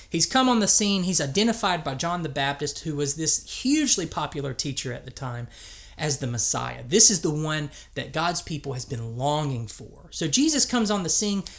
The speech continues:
a-, as a new rabbi, and he's picking his disciples, 'cause that's what a rabbi does. He picks his followers to follow him. And at this point, Jesus can kinda have his pick of whoever he wants. He can find the absolute best and brightest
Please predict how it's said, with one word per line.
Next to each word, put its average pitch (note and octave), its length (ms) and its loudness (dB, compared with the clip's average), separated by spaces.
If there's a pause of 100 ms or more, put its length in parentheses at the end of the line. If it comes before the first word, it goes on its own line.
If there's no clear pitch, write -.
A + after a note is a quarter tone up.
(160)
a-, D#3 60 -8
as C#3+ 260 -2
a C3 100 -2
new F#3+ 160 2
rabbi, E3+ 540 2
and C3 160 -2
he's - 260 -4 (260)
picking C#4 380 0
his A3 180 2
disciples, G3 680 0
'cause C#3+ 120 -4
that's E3 200 -2
what A3 100 4
a G#3+ 60 4
rabbi G3+ 340 2
does. D3 300 -2
He D3+ 80 -6
picks F#3+ 320 -2
his F#3+ 160 0
followers C#3 640 -2 (240)
to D3+ 100 -4
follow F3+ 500 -2
him. B2 360 -10 (400)
And D3+ 460 -2 (100)
at F3+ 160 -4
this E4+ 180 2
point, D4+ 540 -4
Jesus E4 420 2
can A3 200 0
kinda A#3 260 0
have A3+ 280 0
his G#3 180 0
pick - 340 0
of C#3 120 -10 (100)
whoever A#3 420 0
he G#3+ 160 -8
wants. D#3+ 580 -10 (280)
He C4 120 4
can C4+ 160 2
find G3+ 400 2
the G3+ 220 -2
absolute G#3+ 500 2
best E3+ 300 0
and A3 140 -2
brightest C3+ 560 -6